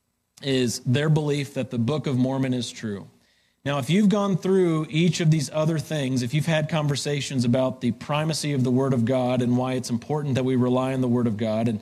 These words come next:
you've talked to them about what the gospel is, if you've talked to them about the reality of heaven and hell, the reality of Jesus being God and Jesus building his church, if you've had these discussions and the person is actually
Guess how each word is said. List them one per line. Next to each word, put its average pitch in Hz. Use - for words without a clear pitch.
you've 117
talked 143
to 139
them 135
about 127
what 131
the 143
gospel 135
is, 135
if 123
you've 113
talked 139
to 143
them 127
about 127
the 120
reality 131
of 127
heaven 131
and 120
hell, 135
the 123
reality 127
of 120
Jesus 135
being 143
God 139
and 127
Jesus 135
building 143
his 127
church, 170
if 139
you've 143
had 175
these 185
discussions 147
and 143
the 156
person 175
is 131
actually 156